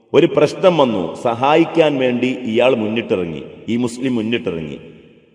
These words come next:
അവനെ സഹായിച്ചേ പറ്റൂ, അത് അള്ളാഹുവിൻ്റെ മാർഗത്തിൽ എൻ്റെ സഹോദരനാണെന്ന് മനസ്സിൽ വല്ലാതെ അങ്ങനെ ഒരു ചിന്ത വന്നു, അയാളെ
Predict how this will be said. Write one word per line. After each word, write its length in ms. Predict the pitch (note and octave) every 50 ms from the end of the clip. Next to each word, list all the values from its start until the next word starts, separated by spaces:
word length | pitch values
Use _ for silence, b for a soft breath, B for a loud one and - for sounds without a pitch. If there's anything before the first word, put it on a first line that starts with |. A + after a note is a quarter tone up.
| _ _ _ - -
അവനെ 180 | C3 D#3 G#3 - -
സഹായിച്ചേ 460 | C3+ A2+ A2 C3 C#3+ D#3+ D3+ - D3 B2+
പറ്റൂ, 160 | A#2+ - - A2
അത് 80 | G2+ G2+ F#2+
അള്ളാഹുവിൻ്റെ 540 | F#2+ A2 B2 C3+ B2 B2+ A#2+ A#2+ A2+ A2 G#2 G2+
മാർഗത്തിൽ 380 | G#2 A2+ A#2 A2+ A2+ - A2+ G#2
എൻ്റെ 140 | G2 F#2+ G2 - -
സഹോദരനാണെന്ന് 840 | G2 F2 - A2+ B2+ C3+ C3+ B2 A2 A2+ G#2 G2+ G2+ F#2+ F#2+ F2+ F2 B B B B B F#2
മനസ്സിൽ 440 | F#2+ G#2+ A#2 C3 B2+ - - D#3+ C#3+ B2+ A#2+ - - - - - -
വല്ലാതെ 420 | F2+ F#2 G2 G#2+ A#2 B2 B2 B2+ B2+ F#2
അങ്ങനെ 220 | G2+ G2+ G#2 G2+ G2+
ഒരു 100 | F#2+ F#2 F#2 -
ചിന്ത 220 | F#2 D#2+ F2 F#2+ A2 G#2+
വന്നു, 180 | G2 F2 D#2+ D2 C#2+ D#2
അയാളെ 280 | F2+ G#2+ B2+ C#3+ C#3